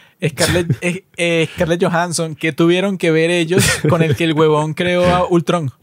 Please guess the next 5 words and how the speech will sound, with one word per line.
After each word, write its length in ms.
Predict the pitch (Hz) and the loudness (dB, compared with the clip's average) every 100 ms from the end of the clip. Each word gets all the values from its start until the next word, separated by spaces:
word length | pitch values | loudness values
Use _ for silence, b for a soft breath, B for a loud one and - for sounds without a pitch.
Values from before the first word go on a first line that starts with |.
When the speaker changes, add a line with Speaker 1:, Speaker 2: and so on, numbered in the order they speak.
| b b b b | b b b b
Speaker 1:
Era 1040 | - 143 165 196 208 208 180 147 139 135 127 | -2 0 2 2 0 0 0 0 -2 -4 -4
eso, 300 | 165 156 - | -2 -2 -4
él 200 | 165 233 | -4 -4
con 140 | 269 180 | -2 0
Hulk. 340 | 170 139 - | 0 -2 -6